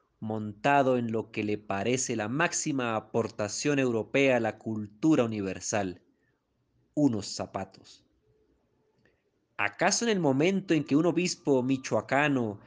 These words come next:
lee Utopía de Tomás Moro y piensa que en lugar de una parodia es un manual de instrucciones?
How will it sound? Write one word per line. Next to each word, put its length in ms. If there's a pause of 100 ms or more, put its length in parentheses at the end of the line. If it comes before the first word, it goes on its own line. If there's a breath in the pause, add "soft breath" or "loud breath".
(200 loud breath)
lee 320
Utopía 640
de 100
Tomás 600
Moro 560 (340 loud breath)
y 120
piensa 540
que 280
en 120
lugar 540
de 160
una 360
parodia 760 (300 soft breath)
es 240
un 120
manual 520
de 60
instrucciones? 1080